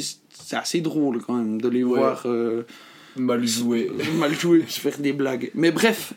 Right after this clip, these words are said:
Speaker 1: Kaamelott, euh, c'est bien. Essayez, donnez-lui une chance si, comme moi, vous êtes juste passé sur un épisode et ça vous a pas plus fait rire que ça, ça vaut le coup d'œil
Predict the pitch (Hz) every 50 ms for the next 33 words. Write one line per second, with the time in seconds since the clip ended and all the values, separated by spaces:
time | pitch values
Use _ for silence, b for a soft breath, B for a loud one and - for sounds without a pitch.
0 | - _ - 233 226 202 175 202 - - - - - - - _ _ _ - 135
1 | 127 123 123 123 123 120 - - - - - - - - _ _ _ _ _ _
2 | _ - - - 143 131 123 139 123 - - _ _ _ _ _ - 151 147 -
3 | 175 180 185 180 180 185 185 165 143 139 160 170 180 185 185 180 170 175 180 180
4 | 170 160 - - - 175 170 165 160 - - - - - - 139 139 127 - 156
5 | 156 156 156 156 160 156 143 135 131 123 120 127 147 147 - - 170 165 - -
6 | 151 - - 160 151 147 139 - 156 151 156 143 131 120 - 131 120 123 120 123
7 | 120 120 117 - - 170 165 - - 175 - - - 170 151 156 151 - - 160
8 | 151 - 147 170 180 - B B B B B B B B B B B B B B
9 | B - - - - 175 175 170 160 156 185 202 202 190 185 - - 190 160 165
10 | 160 180 185 196 175